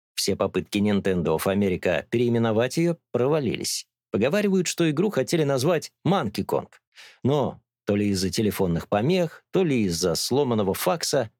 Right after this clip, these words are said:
название немного не разобрали. Из двух тысяч пыльных автоматов с Raider Scope, которые прибыли со старого склада в Нью-Джерси, для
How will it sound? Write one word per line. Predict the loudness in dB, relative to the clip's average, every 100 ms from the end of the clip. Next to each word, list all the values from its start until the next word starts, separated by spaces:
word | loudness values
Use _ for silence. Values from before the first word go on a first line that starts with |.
| _
название | -2 0 0 2 2
немного | 2 2 2 2 2 0 -4 -2
не | 2 2
разобрали. | 2 0 -2 -4 -6 -10 _ _ _ _ _ _ -20 -10 -2
Из | 0 2
двух | 2 0
тысяч | 0 0 2 0 0
пыльных | 0 2 2 2
автоматов | -2 0 0 2 0 0 -2
с | 0
Raider | 2 2 0
Scope, | -2 0 2 2 0 -4
которые | -4 -2 0 0
прибыли | 0 0 2 2
со | 0 -2
старого | 0 0 0
склада | -2 0 0 2 0
в | 0
Нью-Джерси, | 0 0 2 2 0 0 -2 -4 _ _ -4
для | 0 2 2 2 0